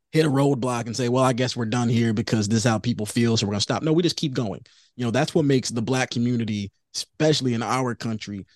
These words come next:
so tight-knit, is the fact that no matter how much they push us down, we keep moving forward. You know, we keep trying to get right back up. And that's why this has never died. Sadly, that we're continuously fighting for the same things.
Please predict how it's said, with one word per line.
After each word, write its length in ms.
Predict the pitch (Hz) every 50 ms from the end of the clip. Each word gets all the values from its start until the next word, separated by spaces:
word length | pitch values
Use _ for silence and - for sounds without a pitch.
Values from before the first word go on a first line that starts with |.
| _ _
so 360 | - - - 135 123 107 - - -
tight-knit, 520 | - - - 156 165 - - 101 95 98 - _ _ _ _ _ _ _ _ -
is 160 | - 131 -
the 80 | - 117
fact 360 | - - 147 135 127 - -
that 200 | 127 120 110 -
no 180 | 113 123 131
matter 300 | 127 135 139 135 131 123
how 360 | 113 113 117 120 127 131 127 123
much 280 | 123 127 127 120 -
they 160 | - 123 120
push 360 | 110 - - - 139 117 - 120
us 140 | 113 104
down, 380 | 95 98 113 117 120 113 110 104
we 240 | 104 110 113 113 107 _
keep 340 | - - - 135 131 123 -
moving 300 | 113 113 113 104 92 92
forward. 500 | 92 - - - - - - - - - - - _ _ _ _ _
You 80 | - 107
know, 100 | 113 117
we 120 | 117 117
keep 240 | - - 151 151 127
trying 200 | - 143 123 110
to 60 | 107
get 160 | 95 113 76
right 180 | 92 104 101 87
back 260 | 90 98 92 - -
up. 220 | 95 85 76 _ _ _ _ _ _ _ -
And 320 | 123 123 117 113 110 95 - _ _ _ _ _ _ -
that's 240 | 131 135 151 - 156
why 220 | 156 151 143 135
this 200 | 120 131 127 -
has 100 | 120 107
never 240 | 117 120 120 104 104
died. 360 | 92 117 113 101 92 90 87
Sadly, 560 | - - 139 156 170 180 180 160 147 139 127 117
that 180 | 117 110 101
we're 120 | 120 120 113
continuously 840 | - - 117 113 107 - - 139 147 156 156 151 135 - 120 113
fighting 420 | 104 - - 120 120 113 110 101 95
for 100 | - 95
the 80 | 95
same 280 | 92 - 104 101 98 98
things. 300 | - 98 87 85 78 -